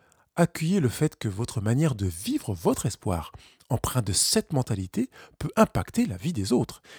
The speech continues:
Il est inutile de rechercher à impacter la vie des autres.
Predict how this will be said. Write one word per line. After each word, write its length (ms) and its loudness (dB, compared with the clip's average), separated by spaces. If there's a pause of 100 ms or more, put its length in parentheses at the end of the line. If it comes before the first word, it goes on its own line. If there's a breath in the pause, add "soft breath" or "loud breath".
Il 120 8
est 120 6
inutile 380 6
de 240 6
rechercher 960 6 (400 soft breath)
à 220 4
impacter 580 2
la 100 2
vie 120 -2
des 200 -4
autres. 240 -6